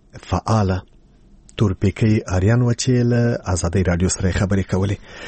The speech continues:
قدرمن اوریدونکو، له دې مرکې سره د راپورونو د برخې او د مرکې، مرکو د برخو پای ته راورسېدلو. په پاتې خپرونه کې ستاسو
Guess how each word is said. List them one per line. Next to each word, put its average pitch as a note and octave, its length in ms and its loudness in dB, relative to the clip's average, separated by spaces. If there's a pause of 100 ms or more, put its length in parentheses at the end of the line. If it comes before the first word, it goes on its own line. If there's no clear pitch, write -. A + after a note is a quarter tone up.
(560)
قدرمن D3+ 320 4
اوریدونکو، C#3 580 2 (300)
له A#2+ 80 2 (160)
دې G#2+ 480 2
مرکې G2 380 2
سره A#2+ 180 2 (220)
د - 20 0 (420)
راپورونو G2+ 460 2 (140)
د F2 120 0
برخې F#2 600 0
او F2 160 0
د E2 140 2
مرکې، G#2 560 0
مرکو F#2 320 0
د F2 100 0
برخو E2+ 320 -2
پای G#2+ 120 2
ته F#2+ 180 0
راورسېدلو. C#3 640 2 (400)
په B2+ 120 -4
پاتې C#3+ 280 0
خپرونه C3+ 480 2
کې C#3+ 100 2 (580)
ستاسو B2 560 0